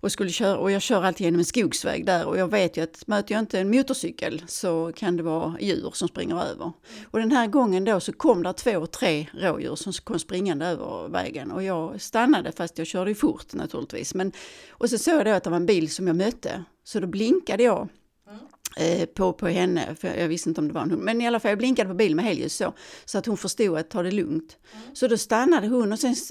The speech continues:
Speaker 1: och där kom en bil till bakom henne då. Och sen så stannade vi där och så väntade vi och så tänkte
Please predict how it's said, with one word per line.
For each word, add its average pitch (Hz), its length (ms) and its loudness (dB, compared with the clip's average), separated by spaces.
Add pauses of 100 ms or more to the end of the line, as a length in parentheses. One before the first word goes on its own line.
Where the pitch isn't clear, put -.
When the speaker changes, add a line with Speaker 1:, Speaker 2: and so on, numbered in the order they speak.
Speaker 1:
och 214 120 0
där 202 100 0
kom 202 180 -2
en 202 140 0
bil 165 160 0
till 160 240 0
bakom 180 300 -4
henne 165 320 0
då. 92 60 -4
Och 180 120 -4
sen 233 140 0
så 196 120 -6
stannade 262 440 4
vi 226 80 2
där 240 160 4
och 214 100 0
så 220 120 0
väntade 214 520 2
vi 185 100 -2
och 196 60 -6
så 202 100 -4
tänkte 214 300 -2